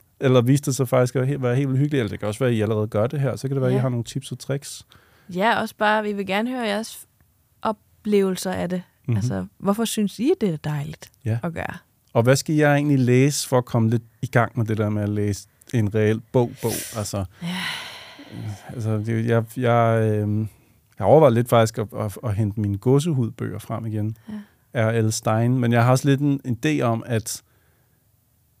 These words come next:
Speaker 1: måske er de faktisk ret børnede, når man læser dem
Speaker 2: Ja.
Speaker 1: igen.
Speaker 2: Jeg har lyst til at udfordre dig med noget, der ikke er i den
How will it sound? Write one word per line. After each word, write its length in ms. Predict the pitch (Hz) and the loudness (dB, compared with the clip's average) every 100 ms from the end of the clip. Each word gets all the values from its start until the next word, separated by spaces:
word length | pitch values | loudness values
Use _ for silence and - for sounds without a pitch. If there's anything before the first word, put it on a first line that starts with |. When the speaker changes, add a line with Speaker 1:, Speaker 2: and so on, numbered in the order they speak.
| - | -8
Speaker 1:
måske 440 | 123 110 - 143 | -4 -4 -2 -2
er 40 | 135 | 0
de 100 | 110 | 0
faktisk 280 | 120 113 - | 0 0 -2
ret 100 | 110 | -4
børnede, 500 | - 107 110 135 123 - | 0 2 4 2 0 -2
når 100 | 123 | -4
man 140 | 107 | -2
læser 260 | 104 113 120 | -2 -4 -6
dem 120 | 113 | -6
Speaker 2:
Ja. 60 | 107 | -4
Speaker 1:
igen. 240 | 107 110 113 - | -4 -4 -8 -10
Speaker 2:
Jeg 80 | |
har 160 | 185 233 | -6 -2
lyst 260 | 214 190 - | -2 -2 -4
til 80 | |
at 80 | 202 | -6
udfordre 540 | - 202 - 202 175 170 | -4 -6 -4 -6 -6 -6
dig 220 | 170 170 _ | -8 -10 _
med 460 | 185 185 180 175 180 - - | -8 -4 -4 -4 -8 -12 -12
noget, 340 | 180 175 196 | -8 -6 -6
der 120 | 190 180 _ _ _ _ | -8 -10 _ _ _ _
ikke 340 | 196 202 208 - | -4 -2 -4 -10
er 120 | 160 156 | -10 -8
i 100 | 180 | -8
den 260 | 170 170 | -8 -8